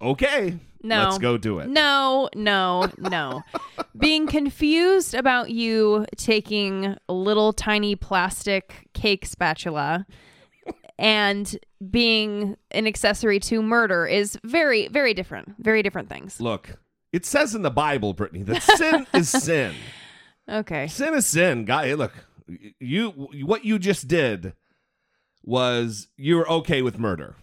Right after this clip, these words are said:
Speaker 2: Yeah.
Speaker 1: That's it. I cracked the case.
Speaker 2: Mm-hmm.
Speaker 1: I don't know if there was a ca-, case to be cracked, but
Speaker 2: Yeah.
Speaker 1: anyway, that's, uh, the exciting life.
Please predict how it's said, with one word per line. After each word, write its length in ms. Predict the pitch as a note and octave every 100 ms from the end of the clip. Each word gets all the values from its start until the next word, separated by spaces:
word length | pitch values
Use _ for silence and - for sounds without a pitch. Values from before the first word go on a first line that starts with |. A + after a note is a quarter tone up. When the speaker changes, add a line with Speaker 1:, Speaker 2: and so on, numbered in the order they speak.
| -
Speaker 2:
Yeah. 260 | F3 D#3 B3 _ _ _ _ _
Speaker 1:
That's 240 | - D3+ -
it. 240 | A3 - _ _ - - - _ _ _ _ _ _ _ _ _ _ _ -
I 80 | A2+
cracked 360 | - A2+ -
the 60 | G#2
case. 460 | - D2 - - F#3
Speaker 2:
Mm-hmm. 420 | F#3+ F#3 F3 F3 - -
Speaker 1:
I 80 | G#3
don't 100 | -
know 60 | F2
if 60 |
there 120 | F2
was 120 | D#2 D2
a 40 |
ca-, 180 | - - -
case 260 | A#2+ G2+
to 40 | -
be 80 | E2+
cracked, 500 | - A#2 E2 - -
but 200 | D#2+ - _ _
Speaker 2:
Yeah. 220 | - C#3 C3+ _ _
Speaker 1:
anyway, 460 | B3+ C#4+ G#3 A3+ -
that's, 300 | B2 C3 -
uh, 220 | C#3 C3+
the 100 | C3+
exciting 560 | B2+ - A3+ F3+ F#3+ F3+
life. 520 | F#3+ D3 F#2 -